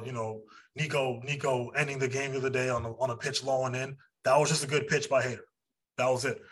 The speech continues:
But I'm loving s-, not s-, seeing this team not chase pitches that are, you know, for the pitcher. Um, so just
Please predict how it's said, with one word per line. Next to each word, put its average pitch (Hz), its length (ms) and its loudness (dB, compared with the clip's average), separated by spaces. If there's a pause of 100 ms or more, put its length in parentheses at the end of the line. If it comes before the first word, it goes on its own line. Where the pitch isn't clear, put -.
(140)
But 131 100 -2
I'm 123 140 -2
loving 143 260 2
s-, - 200 -8
not 135 200 2
s-, - 220 -12
seeing 160 280 -4
this 131 140 0
team 151 260 -2
not 131 220 2
chase - 320 0
pitches 175 600 -2
that 139 180 6
are, 120 340 4 (360)
you 139 60 -10
know, 107 320 -8
for 175 280 4
the 147 100 2
pitcher. - 360 -4 (540)
Um, 110 480 -2
so 117 320 -2
just 147 260 -2